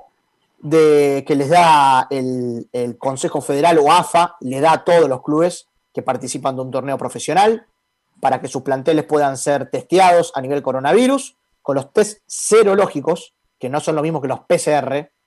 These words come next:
Los P C R salen de siete a nueve lucas cada uno. Uf. Cada uno.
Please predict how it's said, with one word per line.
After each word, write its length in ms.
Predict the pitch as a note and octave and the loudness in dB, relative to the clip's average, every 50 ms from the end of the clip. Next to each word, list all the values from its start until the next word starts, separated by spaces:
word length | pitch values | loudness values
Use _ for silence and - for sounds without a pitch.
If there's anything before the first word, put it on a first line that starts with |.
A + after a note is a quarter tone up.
| _ _ _ | _ _ _
Los 140 | - A#2+ - | -12 -10 -8
P 100 | - C#3+ | -6 -6
C 120 | - - D3 | -2 -2 -2
R 140 | - D#3 C#3+ | 0 0 -2
salen 280 | - C#3 C#3 C#3 C3+ | -2 -4 -4 -4 -4
de 80 | C3+ C3 | -6 -6
siete 320 | - - D#3 D#3 - D#3+ | -4 -4 -4 -4 -2 -2
a 60 | C#3+ | -2
nueve 280 | C#3 D3 D#3 D3+ D3 C#3+ | 0 0 0 0 0 0
lucas 280 | D#3 E3+ E3 E3 - - | 0 0 -2 -2 -4 -2
cada 260 | - F#3 F3+ F3+ E3+ D#3+ | 2 4 4 6 6 6
uno. 360 | E3+ D#3+ D3 A#2+ A2 G2+ - _ _ _ _ _ _ _ _ | 4 2 2 -2 -6 -14 -18 _ _ _ _ _ _ _ _
Uf. 360 | - D#3 A2+ - - - _ _ _ _ _ _ _ _ _ _ _ _ _ _ _ _ _ _ _ _ _ _ _ _ _ | -16 -16 -16 -16 -20 -20 _ _ _ _ _ _ _ _ _ _ _ _ _ _ _ _ _ _ _ _ _ _ _ _ _
Cada 380 | - E3+ E3+ E3+ E3 D#3+ E3+ D#3+ | 2 4 6 6 6 6 6 4
uno. 340 | D3+ C3 A2 G#2 G2 _ | 2 0 -4 -10 -16 _